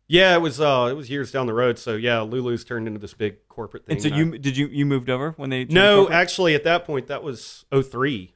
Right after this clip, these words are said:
Speaker 1: I
Speaker 2: Okay.
Speaker 1: guess. Uh, I actually did that for a while, and then I got out of bartending, and I went and started doing some construction work and contracting, and I actually started my own contracting business at
Speaker 2: Really?
Speaker 1: some point. Yeah. So I worked my way through the rest of school,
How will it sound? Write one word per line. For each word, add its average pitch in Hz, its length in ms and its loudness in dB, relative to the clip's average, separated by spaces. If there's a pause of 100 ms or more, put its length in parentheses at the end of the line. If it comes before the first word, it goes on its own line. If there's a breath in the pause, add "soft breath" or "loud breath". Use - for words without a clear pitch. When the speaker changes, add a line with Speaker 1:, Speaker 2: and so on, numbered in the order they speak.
Speaker 1:
I 117 40 -16
Speaker 2:
Okay. 113 100 -14
Speaker 1:
guess. 110 320 -8 (520)
Uh, 117 340 0 (100)
I 127 140 -2
actually 135 640 -4
did 147 280 -4
that 147 140 0
for 147 100 -12
a 131 40 -6
while, 123 480 -2
and 117 120 -10
then 131 100 -6
I 139 60 0
got 135 120 0
out 143 160 2
of 127 80 -4
bartending, 113 400 -10
and 117 100 -8
I 107 80 -10
went 113 200 -10
and - 80 -20
started 113 340 -12
doing 110 300 -10
some 101 280 -14
construction 107 640 -14
work 92 240 -14
and 85 120 -20
contracting, 110 640 -14
and 107 80 -10
I 113 60 -6
actually 127 300 -6
started 123 300 -8
my 117 120 -6
own 110 120 -6
contracting 107 560 -14
business 90 360 -18
at 165 60 -14
Speaker 2:
Really? 233 220 -6
Speaker 1:
some - 60 -12
point. 104 260 -10
Yeah. 135 260 0 (760 loud breath)
So 165 160 2
I 156 60 6
worked 190 240 4
my 165 80 4
way 160 180 4
through 156 200 -6
the 131 80 -2
rest 139 280 0
of 117 80 -12
school, 139 520 0